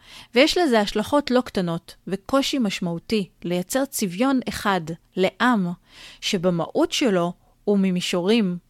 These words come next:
שונים, משבטים שונים. לכן,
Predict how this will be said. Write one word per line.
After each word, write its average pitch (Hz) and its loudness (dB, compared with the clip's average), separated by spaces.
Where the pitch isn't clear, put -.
שונים, 180 0
משבטים 185 -2
שונים. 156 -4
לכן, 285 0